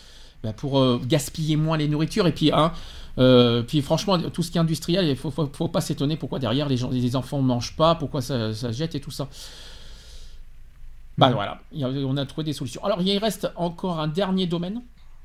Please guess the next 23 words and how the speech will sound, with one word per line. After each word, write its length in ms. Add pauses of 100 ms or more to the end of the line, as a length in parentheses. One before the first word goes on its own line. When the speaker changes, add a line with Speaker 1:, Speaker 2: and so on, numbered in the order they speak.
(200)
Speaker 1:
On 120
en 100
a 80
parlé 200
un 60
tout 140
petit 160
peu 120
tout 160
à 100
l'heure, 160
d'ailleurs. 300
C'est 160
les 200
hôpitaux. 400 (400)
Speaker 2:
Mmh. 640 (120)
Speaker 1:
Ah, 140
alors 200
là, 300
là 140
aussi, 440
grand 240
moment. 380